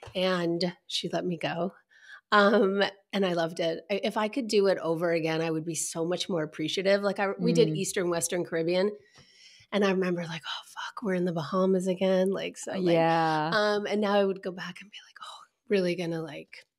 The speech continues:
Speaker 2: We're in the
Speaker 1: live it up.
Speaker 2: Bahamas
Speaker 1: We're in the
Speaker 2: again.
Speaker 1: Bahamas."
Speaker 2: <laughs>
Speaker 1: Um, but it was amazing. I, there's only two kinds of people, right? The people that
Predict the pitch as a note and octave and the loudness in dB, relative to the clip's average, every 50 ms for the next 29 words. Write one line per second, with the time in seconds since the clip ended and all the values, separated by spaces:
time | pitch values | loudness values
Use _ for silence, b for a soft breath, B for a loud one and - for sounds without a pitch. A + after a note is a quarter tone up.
0 | _ _ _ - C#4 E4 D#4 C#4+ C#4 C#4+ E4 F4 F4+ E4+ E4 E4+ E4 D#4+ E4+ - | _ _ _ -6 -2 4 6 6 8 8 8 6 6 6 8 6 6 6 6 4
1 | C#4 E4+ F4+ - - A4+ - G#4+ G4+ G4+ G4 G4+ G#4+ A#4+ A#4+ A4 C#5 C5+ C5 B4+ | 2 2 4 6 6 6 6 6 6 6 4 4 6 6 6 8 8 8 8 8
2 | B4 A4 G#4 F#4+ C#4 D4 F4 F4 - - - D4 D4+ D#4 D4+ D4 D4 A3+ A3 A3 | 6 6 4 4 4 2 2 2 2 2 2 2 4 4 2 2 2 2 2 4
3 | G#3+ G#3 G#3 G#3 - - A3 B3+ B3+ D4+ D#4+ F4 D4 F4 D4+ B3+ A3+ A#3 C4 A#3 | 2 2 0 -2 -4 -2 0 0 2 2 2 2 2 2 2 2 2 0 0 -2
4 | A#3+ G3 E3+ D#3+ E3 - B B B B B B B _ - A#3+ A#3+ A3+ - - | -4 -4 -4 -6 -10 -12 B B B B B B B _ -4 -2 -2 -2 -4 -6
5 | - - A#3+ A3 C4+ C4+ C#4 B3+ C#4 - - _ - B3+ C4+ C#4 D4 D4+ C#4 - | -14 -12 -2 -2 0 0 0 -4 -6 -10 -10 _ 2 2 4 4 4 2 2 0
6 | C4 A#3 G#3+ G#3 G3+ G#3 F#3 D3+ - - D#3+ C#3+ - - - - D#3 D3+ D3+ D#3+ | -2 -2 0 2 0 2 0 -2 -6 -6 -8 -8 -8 -14 -18 -12 -8 -8 -8 -6
7 | - F#3+ E3+ - G3+ F#3 F#3 G3 F#3+ F3+ F3 F3 E3 D#3 D#3 C#3+ - - - | -6 -8 -6 -4 -6 -4 -2 -2 -2 2 4 4 4 4 2 -2 -6 -10 -14